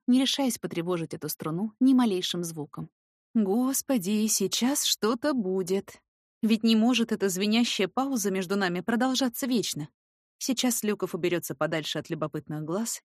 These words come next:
и спросит с меня за мой длинный язык, обеспечив гордости смерть, а лживому органу пожизненную немоту,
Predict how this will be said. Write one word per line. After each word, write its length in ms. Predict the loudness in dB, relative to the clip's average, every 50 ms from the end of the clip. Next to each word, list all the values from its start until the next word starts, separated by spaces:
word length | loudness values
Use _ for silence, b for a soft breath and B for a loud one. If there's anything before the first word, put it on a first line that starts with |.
| _ -4
и 60 | -4
спросит 480 | -4 -2 -2 -2 0 0 0 -2 -4
с 80 | -2 0
меня 220 | 2 2 4 2
за 120 | 2 2 0
мой 120 | 0 0
длинный 340 | 0 -2 -2 0 0 0 2
язык, 440 | 0 0 0 0 -2 -4 -4 -10 _ _ _ _ _ _ _ _ _ _ _
обеспечив 600 | -2 0 0 -2 -2 -2 -4 -4 -4 -6 -8 -4
гордости 420 | 0 0 0 0 -2 -4 -6 -4 -6
смерть, 460 | -2 2 2 2 2 2 -2 -10 -14 _ _ _ _
а 100 | 0 0
лживому 500 | 2 2 2 2 2 2 2 0 -2 -2 -2
органу 460 | -2 0 0 0 0 -2 -2 0 0
пожизненную 600 | 2 2 4 4 2 2 2 2 2 2 2 2
немоту, 480 | 4 4 4 4 2 0 -4 -6 -6